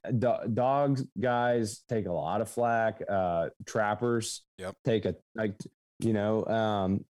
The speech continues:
Speaker 1: and so I, I think we, you know, I'm kinda on a tangent here, but I'm only a third of the way through my answer to you. Uh, I'll try to speed this up here. Um, so that's my, my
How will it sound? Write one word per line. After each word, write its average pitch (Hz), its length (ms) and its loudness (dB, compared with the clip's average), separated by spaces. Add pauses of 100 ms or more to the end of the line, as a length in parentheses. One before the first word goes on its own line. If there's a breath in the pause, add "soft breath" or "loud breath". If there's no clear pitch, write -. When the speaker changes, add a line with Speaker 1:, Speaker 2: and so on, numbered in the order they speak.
Speaker 1:
and 117 140 0
so 131 400 4 (440)
I, 120 200 -6
I 131 140 2
think 160 200 2
we, 156 140 4 (340)
you 131 140 4
know, 117 300 2
I'm 117 120 0
kinda 135 220 2
on 120 100 2
a 101 60 2
tangent 110 360 2
here, 98 160 2
but 92 140 0
I'm 92 100 0
only 98 300 2
a 78 60 -2
third 98 240 0
of 90 40 0
the 90 60 0
way 85 160 2
through 98 180 -2
my 85 140 0
answer 90 340 -2
to - 120 -4
you. 80 400 2
Uh, 92 40 0 (180)
I'll 92 100 -2
try 127 140 0
to 113 60 2
speed 101 240 -2
this 92 160 -2
up 98 200 0
here. 87 240 0 (460)
Um, 104 420 0 (260)
so 131 80 -2
that's 151 320 2
my, 131 440 2 (240)
my 117 340 0